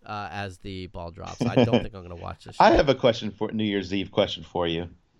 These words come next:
Speaker 2: So you kn-, did you
Speaker 1: Sure.
Speaker 2: did you ever watch the ball drop and all that stuff? And
Speaker 1: Live? Yes.
Speaker 2: What were your th-
Speaker 1: I did one time.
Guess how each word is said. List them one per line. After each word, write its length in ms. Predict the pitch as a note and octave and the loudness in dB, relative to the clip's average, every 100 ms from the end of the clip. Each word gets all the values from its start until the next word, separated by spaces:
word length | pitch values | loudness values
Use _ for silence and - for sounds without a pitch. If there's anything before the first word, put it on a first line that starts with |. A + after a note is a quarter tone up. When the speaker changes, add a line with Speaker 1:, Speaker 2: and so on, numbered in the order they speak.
| _ - | _ -6
Speaker 2:
So 160 | - | 0
you 120 | C#3+ D3 | 4 6
kn-, 160 | D3+ | 4
did 140 | C3+ C3 | 4 6
you 80 | |
Speaker 1:
Sure. 220 | D3+ C#3+ - A#2+ | 8 6 0 -2
Speaker 2:
did 160 | B2+ | 2
you 140 | C3+ C#3+ | 6 8
ever 160 | C#3 | 8
watch 320 | D#3 C#3+ D#3 | 8 8 6
the 80 | E3+ | 2
ball 240 | D3+ C#3+ D3 | 4 4 6
drop 260 | D3 D3 | 6 6
and 100 | C3 | 4
all 80 | B2 | 2
that 140 | B2 B2+ | 2 2
stuff? 360 | B2 B2+ - | 2 2 0
And 240 | G#2 G2 G2 _ _ _ _ _ _ _ _ _ _ _ _ _ - | -4 -4 -8 _ _ _ _ _ _ _ _ _ _ _ _ _ -14
Speaker 1:
Live? 600 | D3 C#3+ D#3+ G3+ A#3+ G3 | -2 4 6 6 4 -4
Yes. 600 | C3+ C#3+ C#3+ C#3+ F#2 - | -12 -2 0 2 0 -2
Speaker 2:
What 200 | C3+ D#3 | 6 8
were 80 | F3 | 10
your 180 | F#3 E3+ | 10 8
th- 80 | - | 6
Speaker 1:
I 120 | A#2 | 0
did 160 | C#3 A#2 | -2 -2
one 220 | A#2+ D3 | -2 4
time. 320 | B2+ G#2+ E2+ | 4 4 -2